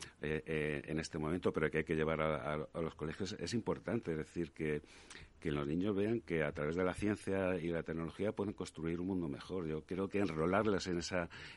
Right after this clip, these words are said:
en esa dinámica pues puede ser, puede hacerles ver que esta es una profesión, eh, atractiva. Eh, una buena manera de ganarse la vida, insisto <laughs> en esa idea de que hay una demanda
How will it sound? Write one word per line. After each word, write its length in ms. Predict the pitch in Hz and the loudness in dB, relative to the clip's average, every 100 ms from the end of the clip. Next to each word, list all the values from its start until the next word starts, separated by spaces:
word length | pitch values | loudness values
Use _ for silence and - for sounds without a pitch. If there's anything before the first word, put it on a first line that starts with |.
| - | -4
en 140 | 80 | -2
esa 200 | 85 95 | 0 2
dinámica 600 | 87 87 87 92 101 113 - - _ _ - - - - - | 4 4 2 2 2 0 -4 -20 _ _ -20 -20 -20 -20 -12
pues 100 | 65 | -10
puede 200 | 65 71 | -4 -2
ser, 360 | 73 85 82 - | 0 0 0 -2
puede 260 | - 85 82 | -2 0 0
hacerles 520 | - 82 90 95 87 | -2 -4 0 2 2
ver 280 | 87 95 - | 2 2 0
que 140 | 80 | -2
esta 200 | 73 76 | 0 -4
es 80 | - | -2
una 280 | 85 85 80 | 0 0 -2
profesión, 500 | 85 78 85 98 - - - - | -4 -4 0 0 0 -8 -18 -8
eh, 180 | 67 71 | -4 -2
atractiva. 640 | - 76 64 - 110 87 64 65 | -2 -4 -4 2 2 2 0 -2
Eh, 420 | 76 73 71 71 - | 0 2 0 -2 -6
una 180 | - 90 | 2 6
buena 200 | 98 110 | 8 8
manera 260 | 107 98 87 | 8 8 8
de 60 | |
ganarse 340 | 87 82 82 82 | 6 4 2 0
la 100 | 76 | 2
vida, 220 | 87 113 | 2 2
insisto 560 | 113 87 - 87 80 73 - - - | 0 -2 -2 2 2 2 -2 -4 -4
<laughs> 320 | - - - | -8 -8 -2
en 140 | 87 | 0
esa 180 | 87 85 | 2 4
idea 160 | 80 92 | 6 6
de 140 | 85 | 6
que 80 | 76 | 4
hay 80 | 87 | 6
una 120 | 85 | 6
demanda 480 | 82 87 87 80 | 8 6 6 4